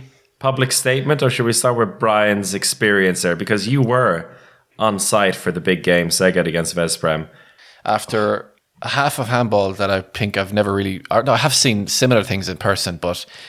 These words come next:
Speaker 2: nineteen seven at halftime to Veszprém was, yeah, it was, it just sucked all of the energy out of the arena. And I remember the, the,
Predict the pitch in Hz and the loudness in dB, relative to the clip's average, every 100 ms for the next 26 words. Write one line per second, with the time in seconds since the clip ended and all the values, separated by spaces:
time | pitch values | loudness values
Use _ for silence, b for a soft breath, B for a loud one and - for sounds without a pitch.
0 | B 104 127 147 139 139 131 127 - 123 | B 2 2 2 2 2 4 2 2 0
1 | 107 92 90 101 92 - 95 90 92 92 | 0 -2 -2 -2 -2 -2 -4 -4 -2 -2
2 | - 92 78 87 B B B B B B | -2 -2 -4 -6 B B B B B B
3 | B 87 98 95 95 90 - - b b | B 0 4 4 2 2 0 -2 b b
4 | b b _ _ _ _ 87 87 - - | b b _ _ _ _ -2 -2 -2 -6
5 | 95 90 - - - 80 95 101 104 - | -6 -4 -6 -6 -10 -8 -6 -4 0 2
6 | - - 123 - - - - - 113 127 | 2 2 0 -2 -14 -14 -10 -2 2 2
7 | 127 113 104 104 101 92 90 - _ 87 | 2 2 2 0 0 -4 -8 -8 _ 0
8 | 92 90 92 90 90 87 78 - 90 95 | 0 0 -4 -2 -2 -2 -4 -4 -4 0
9 | 104 98 92 - 104 98 92 - - | 0 0 -4 -4 -2 0 -2 -8 -10